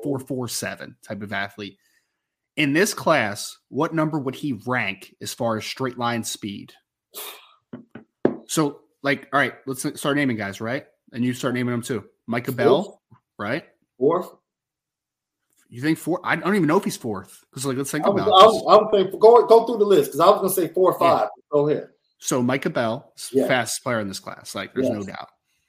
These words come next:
Speaker 1: Dylan Edwards.
Speaker 2: Yes.
Speaker 1: Talked about him. He's a four three type of dude. Peyton Bowen is a four three,
Speaker 2: Yes.
Speaker 1: nine-ish type of dude. Dude
Speaker 2: Right.
Speaker 1: can run.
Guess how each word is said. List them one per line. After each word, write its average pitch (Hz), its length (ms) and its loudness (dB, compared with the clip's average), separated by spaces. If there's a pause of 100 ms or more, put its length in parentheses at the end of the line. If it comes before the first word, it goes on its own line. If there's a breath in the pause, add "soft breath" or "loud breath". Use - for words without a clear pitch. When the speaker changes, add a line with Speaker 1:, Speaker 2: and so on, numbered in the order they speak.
(640)
Speaker 1:
Dylan 139 320 -2
Edwards. 147 680 -2 (140)
Speaker 2:
Yes. 107 420 -8
Speaker 1:
Talked 123 200 -4
about 127 180 -2
him. 120 220 -4
He's 127 120 -6
a 135 60 -10
four 131 220 -4
three 120 240 -6
type 113 260 -8
of 101 60 -10
dude. 107 260 -6 (1300)
Peyton 135 300 -2
Bowen 147 560 -2
is 104 140 -10
a 107 40 -8
four 123 280 -4
three, 127 360 -2
Speaker 2:
Yes. - 220 -10
Speaker 1:
nine-ish 127 720 -4
type 117 260 -6
of 120 100 -4
dude. 127 320 -4 (320)
Dude 110 140 0
Speaker 2:
Right. 104 100 -2
Speaker 1:
can 107 200 -8
run. 117 380 -6